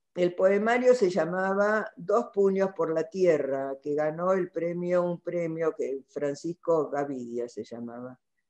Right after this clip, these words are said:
Ambos cultivaron una amistad, Roque con este René Castillo, ¿no? Una amistad mutua, y se dice que fue Castillo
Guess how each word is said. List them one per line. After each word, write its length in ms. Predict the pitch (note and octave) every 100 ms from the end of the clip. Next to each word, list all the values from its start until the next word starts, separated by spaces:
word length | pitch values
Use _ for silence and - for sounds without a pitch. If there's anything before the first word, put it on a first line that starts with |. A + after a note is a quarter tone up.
| _ _ _ _ -
Ambos 420 | F#3+ A#3+ C#4 C#4
cultivaron 720 | F#3+ E3 F3 E3 F#3 F#3+ F3+
una 200 | F3 E3
amistad, 520 | D3+ D#3 - G#3+ C3 B2+ - -
Roque 460 | C#3+ E3+ F3 G3+
con 200 | F#3 C#3
este 420 | C#3+ D3 - E3+ D3+
René 320 | C#3 C#3+ D3+
Castillo, 680 | C#3+ D3 E3+ D3+ - C3 B2+
¿no? 360 | C#3+ F3 G3 _ _ _ _ _
Una 220 | E3+ F3+
amistad 440 | E3+ E3 - F#3 F3
mutua, 460 | G3 F3 - D3+
y 80 | D3+
se 180 | D#3 D#3+
dice 340 | F#3+ F#3 F#3+
que 120 | F#3
fue 200 | D#3 F#3
Castillo 840 | F3+ E3 - F#3 E3 - D3 D3